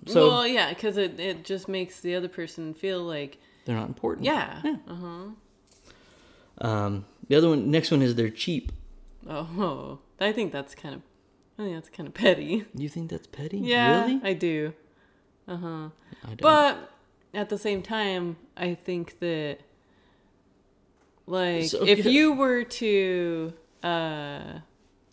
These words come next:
Speaker 2: I think cheap and, I'm trying to think here.
Speaker 1: No, uh, I'm gonna give you an example
Speaker 2: Okay,
Speaker 1: of this.
Speaker 2: okay.
Speaker 1: If somebody's like, "Oh my gosh, the," it's hard to say 'cause there's no new movies coming out right now, <laughs> but
Speaker 2: Mm-hmm.
Speaker 1: if someone's like, "Oh yeah, the, the new,"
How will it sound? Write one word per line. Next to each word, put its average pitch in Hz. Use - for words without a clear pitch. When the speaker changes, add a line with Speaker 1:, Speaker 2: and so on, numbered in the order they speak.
Speaker 2:
I 220
think 247
cheap 285
and, 175
I'm 185
trying 220
to 180
think 151
here. -
Speaker 1:
No, 202
uh, 151
I'm 185
gonna 196
give 151
you 139
an 113
example 110
Speaker 2:
Okay, 254
Speaker 1:
of 151
this. -
Speaker 2:
okay. 185
Speaker 1:
If 143
somebody's 190
like, 170
"Oh 196
my 160
gosh, 156
the," 135
it's -
hard 131
to 107
say 110
'cause 107
there's 107
no 113
new 110
movies 113
coming 107
out -
right 110
now, 117
<laughs> 135
but 143
Speaker 2:
Mm-hmm. 208
Speaker 1:
if 131
someone's 147
like, 151
"Oh 220
yeah, 214
the, 175
the 160
new," 175